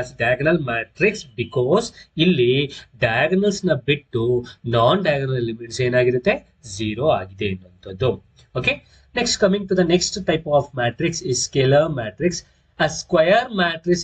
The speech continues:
is called as a scalar matrix if diagonal elements are same and others are zero. But ನೋಡಿ, ಡಯಾಗನಲ್ ಮ್ಯಾಟ್ರಿಕ್ಸ್ ಅಲ್ಲಿ ನಮಗೆ ಡಯಾಗನಲ್ ಎಲಿಮೆಂಟ್ಸ್,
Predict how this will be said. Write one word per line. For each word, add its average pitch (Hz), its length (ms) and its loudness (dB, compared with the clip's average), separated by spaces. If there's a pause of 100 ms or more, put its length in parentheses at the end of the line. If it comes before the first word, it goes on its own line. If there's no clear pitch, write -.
is - 60 -6 (100)
called 147 280 4
as - 160 -4
a - 80 -2
scalar 160 840 0 (180)
matrix 123 400 -6 (200)
if 151 60 -2 (220)
diagonal 180 580 0 (180)
elements 139 520 -2 (200)
are 135 120 6
same 160 680 0 (640)
and 156 100 2 (200)
others 190 500 4 (160)
are 175 260 2 (140)
zero. 131 420 -2 (1400)
But 117 180 2 (340)
ನೋಡಿ, 113 200 0 (400)
ಡಯಾಗನಲ್ 160 560 2
ಮ್ಯಾಟ್ರಿಕ್ಸ್ 196 500 -2
ಅಲ್ಲಿ 135 380 -8 (420)
ನಮಗೆ 107 360 -6 (720)
ಡಯಾಗನಲ್ 208 640 2
ಎಲಿಮೆಂಟ್ಸ್, 131 520 -2